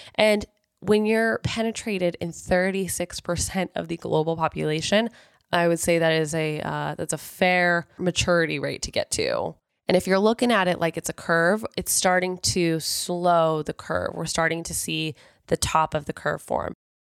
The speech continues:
When you're looking back at those articles, some of the predictions said there would be competition that would come in and completely wipe out Facebook. But social media users have an average of eight point six platforms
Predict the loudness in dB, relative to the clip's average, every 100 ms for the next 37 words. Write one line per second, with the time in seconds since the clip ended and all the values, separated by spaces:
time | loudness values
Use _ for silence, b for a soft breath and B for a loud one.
0 | _ -2 0 -2 -2 -2 0 0 -2 -6
1 | -6 -2 -4 -2 0 0 0 -4 -4 -4
2 | -6 b b b b -2 2 4 2 -2
3 | -4 -6 -4 -2 0 0 0 -2 -2 -4
4 | -2 -2 -4 -2 2 2 2 -2 -4 -6
5 | 0 2 2 2 -2 -6 -4 -4 -6 -10
6 | -10 -4 -2 0 0 0 2 0 0 -4
7 | -4 -6 -6 -6 -6 -10 -14 B B B
8 | 0 4 4 4 4 4 4 -2 -6 -4
9 | -6 -4 -2 -2 -2 -2 0 -2 0 -2
10 | -2 -4 -8 -6 -6 -4 -4 -6 -6 -8
11 | -4 -4 0 0 0 -2 -6